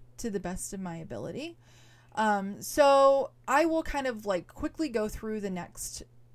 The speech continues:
few weeks and how they went down. She ended up in the E R, local E R, smaller hospital. Um, her actual physician came in and kind of berated her. I will tell you, I honestly understood why she didn't want to go see him.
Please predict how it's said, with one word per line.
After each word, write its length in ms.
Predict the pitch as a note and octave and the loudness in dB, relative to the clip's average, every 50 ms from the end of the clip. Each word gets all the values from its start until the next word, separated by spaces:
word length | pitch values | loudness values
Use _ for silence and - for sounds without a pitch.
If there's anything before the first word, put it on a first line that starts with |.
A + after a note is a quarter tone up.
| - - - - | -20 -20 -20 -20
few 520 | _ - A3 A#3 A3+ A3 A3 A3 A3 G#3+ - | _ -12 -8 -6 -6 -6 -6 -6 -6 -8 -8
weeks 380 | - F3 F#3+ F#3+ F#3 - - - | -8 -8 -8 -8 -8 -10 -10 -10
and 100 | G3+ G3 | -8 -6
how 180 | F3+ F#3 F3 | -6 -4 -4
they 140 | E3 F3 D#3+ | -4 -4 -6
went 240 | D#3 D#3+ C#3+ - - | -8 -8 -12 -10 -8
down. 440 | - G3+ G3 G3+ G3+ G3+ G3 G3 G3+ | -6 -4 -2 -2 -2 -2 -4 -6 -8
She 260 | G3+ - - G#3 G3+ | -8 -8 -6 -4 -4
ended 200 | G#3 G#3 G3+ F#3 | -4 -2 0 -2
up 140 | G3 F#3 - | -2 -2 -4
in 100 | F#3 F3 | -8 -10
the 100 | F3 - - | -10 -10 -10
E 180 | A3 B3 B3+ | -6 -2 0
R, 300 | A#3+ G#3+ G#3+ G#3+ G#3 G#3 | 2 4 4 4 4 2
local 340 | G3+ F#3+ F3+ F#3+ - A3+ G#3 - | 2 2 0 0 0 -4 -6 -4
E 160 | - G#3+ G3+ | -4 -2 -2
R, 180 | F3+ F3 F3 F3+ | 0 0 -2 -4
smaller 420 | F#3 - - F#3+ E3 D#3+ E3+ A3 | -6 -6 -8 -6 -6 -4 -6 -6
hospital. 680 | B3 B3+ G#3+ F#3 G#3 - - - F3 F3 F3+ F#3+ G#3+ - - - - - - - - | -6 -6 -6 -6 -6 -8 -8 -8 -6 -6 -6 -6 -8 -12 -16 -20 -20 -18 -18 -10 -6
Um, 220 | - F#3+ F#3+ F#3 | -4 -2 -2 -2
her 260 | F3+ G3 G3+ G3 F#3 - | -4 -4 -4 -4 -4 -4
actual 420 | - F3 F3 F3+ - - A#3 C4+ D4 | -4 -4 -4 -4 -6 -6 -4 -6 -4
physician 640 | - - D#4+ B3 A#3 C#4 C#4+ - - G#3+ G3+ A#3 | -2 -2 0 0 2 0 0 -2 -4 -4 -4 -4
came 260 | A3+ - A3 F3 E3 E3+ | -4 -6 -6 -6 -6 -6
in 200 | D#3 E3 F3+ G3+ | -6 -8 -8 -10
and 380 | - - F#3+ F#3+ F#3 F3+ E3+ - - | -10 -10 -8 -8 -8 -8 -10 -12 -8
kind 180 | - - F#4 G#4+ G#4+ | -2 0 0 0 0
of 80 | C#4 | -2
berated 540 | F#3 F#3 F3+ E3 E3 E3+ F#3 F3 D#3 C#3+ E3+ | -2 -2 0 0 0 -2 -2 -2 -4 -6 -6
her. 200 | F3 F3+ F2+ - | -8 -8 -8 -6
I 120 | - D#3+ | -4 -4
will 120 | D#3+ F3+ G#3 | -4 -4 -6
tell 180 | G#3+ - A#3+ | -4 -2 -2
you, 140 | G#3+ G#3 G3+ | -2 -2 -2
I 140 | F3+ F3 - | -2 -4 -4
honestly 580 | - G#3 G#3+ A3 A#3 C4+ - - - B3 A#3+ A#3 | -4 -4 -2 -2 -2 -4 -6 -6 -6 -6 -6 -4
understood 600 | - F#3 G#3 G3+ G#3 G#3+ - - - G3+ F#3 F3 | -4 -6 -4 -4 -4 -6 -6 -6 -6 -4 -4 -4
why 360 | F3 D#3+ E3 D#3+ D#3+ E3 F3+ | -4 -2 -2 0 0 -2 -2
she 180 | A3+ - - B3+ | -4 -6 -10 -10
didn't 180 | C4+ C#4+ D4 | -10 -8 -4
want 120 | C4+ C#4 C#4 | -4 -4 -2
to 60 | C#4 | -2
go 100 | C#4 C#4 | -2 -4
see 200 | C#4 - - C#4 | -4 -4 -6 -4
him. 200 | D4+ F4 F#4+ F#4 | -4 -4 -4 -6